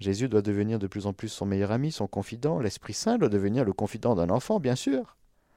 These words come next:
Pour que, poussés, inclinés, nourris par le Seigneur, ils vivent joyeusement et le plus facilement possible l'obéissance qu'il doit à l'égard de ses parents.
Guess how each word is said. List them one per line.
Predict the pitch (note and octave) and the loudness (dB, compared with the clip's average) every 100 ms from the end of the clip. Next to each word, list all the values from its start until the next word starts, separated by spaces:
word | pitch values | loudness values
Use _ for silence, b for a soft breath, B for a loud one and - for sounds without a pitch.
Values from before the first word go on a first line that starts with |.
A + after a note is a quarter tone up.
| _ _ _ _ _ _ _ _ _ _ _ _ _ _ _ _ - _ | _ _ _ _ _ _ _ _ _ _ _ _ _ _ _ _ -20 _
Pour | B2+ A#2+ | 2 2
que, | - C3+ B2+ | 6 8 8
poussés, | - - F#3+ - F#3 F3+ | 6 -2 -2 0 4 4
inclinés, | D3+ D#3+ - D#3 D#3+ E3 D3 b b b b b b - | 6 2 2 0 4 4 2 b b b b b b -6
nourris | A2+ D#3+ F3 D#3+ E3 D#3+ | 0 4 6 6 4 2
par | - G#2+ C3 | 4 6 10
le | F#3 F3+ | 10 8
Seigneur, | - G#2+ G2 G2+ F#3+ C4+ - b b b | 6 2 4 2 2 0 -6 b b b
ils | B2 A#2+ | 2 2
vivent | G#2+ A#2 A#2+ G2+ - | 2 2 2 0 -4
joyeusement | E2 E2+ G2 G2+ G2 F2 E2+ E2+ F2+ F#2+ - - | -6 2 6 6 6 2 0 0 2 0 -4 -8
et | E2 D2+ C#2 - - | -6 -4 -6 -8 -14
le | D#2+ F2 | -10 -10
plus | - - | -12 -14
facilement | - D#2+ - F2 F2 | -10 -8 -6 -4 -4
possible | - - C#3 D3 | -6 -10 -6 -4
l'obéissance | F2 D2 - B2+ C#3+ | -2 -2 -4 -6 -6
qu'il | D#2+ | -6
doit | E2+ B2+ | -2 0
à | |
l'égard | D2+ E2 B2 | 0 0 0
de | E2 | -2
ses | - | -6
parents. | - F#3+ A3+ | -2 -2 -2